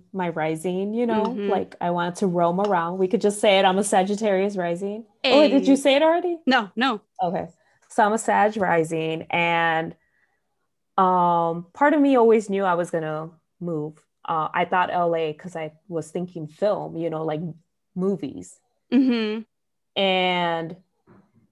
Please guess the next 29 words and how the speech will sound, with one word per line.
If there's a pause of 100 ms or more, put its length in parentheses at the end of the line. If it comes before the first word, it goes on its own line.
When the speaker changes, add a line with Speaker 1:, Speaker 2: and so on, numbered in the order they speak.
(160)
Speaker 1:
what
happened
was
that,
so
I
graduated
from
Columbia
College.
I
had
a,
actually
a
really
good
experience
at
Columbia.
I
learned
a
lot, (140)
a
good
foundation. (600)
And (1700)
thankfully,